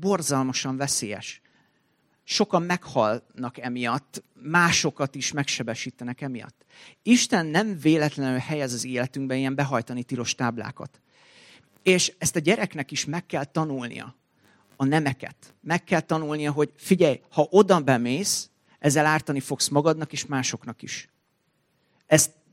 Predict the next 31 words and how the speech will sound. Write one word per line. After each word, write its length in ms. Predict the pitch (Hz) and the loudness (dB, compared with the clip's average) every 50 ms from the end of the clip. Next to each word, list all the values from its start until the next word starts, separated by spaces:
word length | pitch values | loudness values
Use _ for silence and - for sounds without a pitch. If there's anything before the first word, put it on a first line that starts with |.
| _ _ _ | _ _ _
ez, 240 | - 147 156 156 160 | -2 0 0 0 0
ennek 360 | - 160 160 165 170 165 - - | -2 0 2 0 0 -2 -2 -2
tragédia 480 | - 175 160 143 147 139 131 139 139 | 0 0 2 2 0 0 0 0 0
is 120 | 139 - - | 0 0 -2
lehet 240 | 143 131 131 - | -2 -2 -2 -2
a 40 | 143 | -2
vége. 320 | 123 143 143 127 123 127 - _ _ _ | 0 0 0 0 -2 -4 -8 _ _ _
Lelkileg, 640 | - 139 147 151 143 143 170 - - 185 190 190 185 | 2 4 6 6 6 4 0 -2 -2 0 0 0 0
szellemileg, 800 | - - - - 147 135 143 151 156 160 165 170 170 156 175 156 | -2 -4 -2 0 0 0 0 0 -2 -2 -4 -4 -4 -4 -6 -10
vagy 180 | 135 147 139 - | -12 -12 -12 -10
fizikálisan 720 | - - 143 123 123 - - 123 113 117 117 - - 120 | -10 -10 -8 -8 -8 -10 -10 -10 -10 -10 -10 -10 -10 -10
is 160 | 120 117 - - | -10 -12 -12 -10
az 80 | 117 | -8
életedbe. 560 | 127 127 107 120 - - 107 101 110 110 117 _ _ _ _ _ _ _ _ - - - - - - - | -6 -6 -8 -8 -10 -14 -16 -14 -14 -16 -18 _ _ _ _ _ _ _ _ -20 -20 -20 -20 -20 -12 -8
És 100 | 160 143 | -6 -4
ezért 440 | - 196 226 214 240 208 165 - - | 0 0 0 2 2 0 0 -2 -4
van 160 | 151 147 139 | -6 -2 0
az, 300 | 127 127 147 165 - - | 2 2 2 2 0 0
hogy 280 | - 156 147 143 143 - | 4 4 4 4 4 2
ez 180 | - 180 190 185 | 2 2 2 2
az 60 | 185 | 0
a 60 | 185 | -2
két 320 | - - - 165 156 151 - | -2 0 2 2 2 2 2
szó, 180 | - - 156 | 0 0 0
amit 280 | 147 143 143 139 - - - | 0 0 -2 -6 -8 -6 -2
a 80 | 143 | 0
leginkább 760 | 143 160 175 175 170 156 135 - 156 139 135 139 135 - - _ | 2 2 2 0 -2 -8 -4 0 2 2 2 0 -2 -6 -16 _
egy 120 | - 131 | -8 -2
gyereknek 400 | 120 147 147 139 143 143 131 - | 0 0 0 0 -2 -8 -8 -6
meg 220 | - 139 139 143 - | -2 -2 -2 -2 -2
kell 180 | - 151 120 | -2 -2 -2